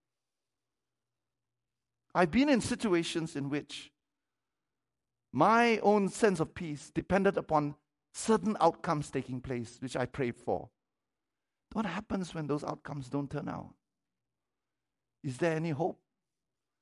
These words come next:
And this is what Paul is talking about when he talks about Second Corinthians. In chapter one, he says, "He comforts us in all our affliction, so that through all that affliction,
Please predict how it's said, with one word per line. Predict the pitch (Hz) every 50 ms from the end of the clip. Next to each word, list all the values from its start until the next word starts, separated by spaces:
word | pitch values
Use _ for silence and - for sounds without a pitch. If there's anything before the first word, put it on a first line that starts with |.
| _ _ _ _ _ _ _ _ _ _ -
And | 110 113 110
this | 269 - - -
is | 123 120
what | 120 113 - -
Paul | 123 113 98 92 87
is | - -
talking | - 78 73 - 85 87
about | 80 73 71 - -
when | 95 90 98
he | 90
talks | - 107 95 - -
about | 71 80 78 - -
Second | - 92 - - 95 -
Corinthians. | - 95 82 82 82 - - - 78 78 - - _ _ _ _ _ _ _ _ _ _ _ _ _ _ -
In | 101 95
chapter | - 107 - - 98
one, | 92 87 85 85 80 85
he | 87 85
says, | 78 - 87 80 78 -
"He | - 90 -
comforts | - - 104 107 - 120 - -
us | 104 101 98 -
in | 85 87
all | - 110 117 123 127 135 135 135 117
our | 104 101 104 104 - - -
affliction, | - - - 117 - - - - 87 78 80 85 - _ _ _ _ _ _ _ _ _
so | - - - - 160 151 139 117
that | 120 110 104 92 - _ _ _ _ _ _ - _ -
through | - 120 123 110
all | 117 147 160 160
that | 139 110 92
affliction, | 98 95 - 107 104 - - - - 90 87 95